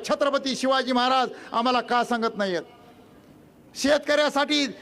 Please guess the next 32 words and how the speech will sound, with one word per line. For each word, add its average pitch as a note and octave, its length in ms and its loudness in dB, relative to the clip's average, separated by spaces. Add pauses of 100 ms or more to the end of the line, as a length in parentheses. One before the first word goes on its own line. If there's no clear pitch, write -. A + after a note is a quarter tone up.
(140)
शेती D4 360 2
जमीन D4 220 0
देणारा, C#4+ 320 2
अवजार C#4+ 360 4
देणारा, C#4 400 2
बियाणं C#4+ 400 2
देणारा, C#4 380 2 (120)
संधी D#4 260 2
देणारा, C#4 460 4 (360)
कर्ज C#4+ 300 4
देणारा C#4 400 4
आणि C4 120 2
पीक C#4+ 340 -2
पाहून C4+ 200 4
कर्ज C4+ 220 2
वसूल C4+ 340 4
करणारा C4 540 2 (280)
आणि G3 140 -2
दुष्काळ C#4 400 2
पडल्यावर C4 420 2
सरसकट C4 560 0
माफी C#4 280 0
करणारा B3+ 480 2 (260)
राजा B3 320 2 (100)
छत्रपती C#4 520 0
शिवाजी B3 400 0
महाराज A#3 380 0
शेतकऱ्याला A#3 420 2
का A3 220 0
सांगितलं F#3+ 360 -2
जात E3+ 180 0
नाहीये? B2+ 280 -8